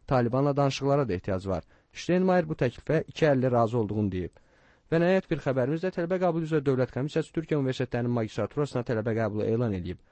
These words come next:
Qəbul iki min yeddi-iki min səkkizinci tədris ili üçün aparılır. Ali məktəblərin bakalavr pilləsini bitirən və ya hazırda bakalavr pilləsinin sonuncu kursunda oxuyan Azərbaycanlı tələbələr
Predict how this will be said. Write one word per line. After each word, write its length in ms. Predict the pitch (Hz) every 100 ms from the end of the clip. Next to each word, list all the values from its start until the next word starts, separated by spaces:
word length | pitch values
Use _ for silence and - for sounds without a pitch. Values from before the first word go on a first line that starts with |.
| _ _ -
Qəbul 300 | 151 160 202
iki 160 | - 185
min 140 | 160
yeddi-iki 320 | 139 143 -
min 100 | 143
səkkizinci 500 | 127 - 113 110 123
tədris 380 | 123 117 127 -
ili 140 | 92 92
üçün 160 | 95
aparılır. 380 | 92 95 90 90 _ _ _
Ali 220 | 135 156 160
məktəblərin 420 | 143 135 123 120
bakalavr 460 | 117 - 113 104 90
pilləsini 320 | 98 98 95 104
bitirən 320 | - 151 165
və 80 | 143
ya 80 | 135
hazırda 360 | 120 117 156
bakalavr 400 | 160 151 160 156 131
pilləsinin 380 | 127 123 127
sonuncu 300 | 131 127 120 127
kursunda 320 | 95 98 98
oxuyan 180 | 95 101
Azərbaycanlı 600 | 92 110 101 101 98 98 104
tələbələr 400 | 110 127 170